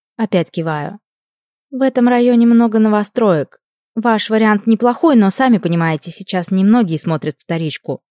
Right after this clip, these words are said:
«Я буду здесь ещё полтора месяца», говорю, заправляя волосы за уши и отталкиваюсь от стены. «Потом уеду». «Но на заключение сделки вы или ваша мама будете здесь?»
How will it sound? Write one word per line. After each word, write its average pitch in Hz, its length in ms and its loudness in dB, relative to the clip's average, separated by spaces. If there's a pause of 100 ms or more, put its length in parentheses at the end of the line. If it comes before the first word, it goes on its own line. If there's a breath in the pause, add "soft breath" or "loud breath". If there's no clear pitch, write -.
(260)
«Я 240 140 2
буду 240 220 0
здесь 233 240 0
ещё 220 200 -2
полтора 208 380 0
месяца», - 500 -2
говорю, 165 320 -2
заправляя 160 460 -2
волосы 160 360 -2
за 190 200 0
уши 190 180 -4
и - 20 0
отталкиваюсь 190 640 -2
от 151 120 -4
стены. 170 420 -4 (280)
«Потом 214 340 2
уеду». 151 400 -4 (520)
«Но 247 240 4
на 233 100 4
заключение 233 540 2
сделки 254 360 0
вы 247 160 2
или 262 100 2
ваша 220 260 0
мама 214 260 2
будете 359 360 -2
здесь?» 160 340 -4